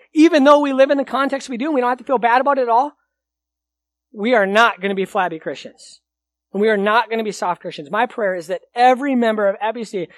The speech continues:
will have a durability to them, a strength, a toughness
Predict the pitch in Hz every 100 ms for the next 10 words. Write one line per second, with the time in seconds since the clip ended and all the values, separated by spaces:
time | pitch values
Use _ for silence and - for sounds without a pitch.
0 | - 226 196 220 214 220 151 202 196 185
1 | 175 175 160 143 - 123 - _ _ _
2 | _ _ - 175 - - - 214 220 208
3 | - - - _ _ _ 190 - - 269
4 | 254 240 190 175 -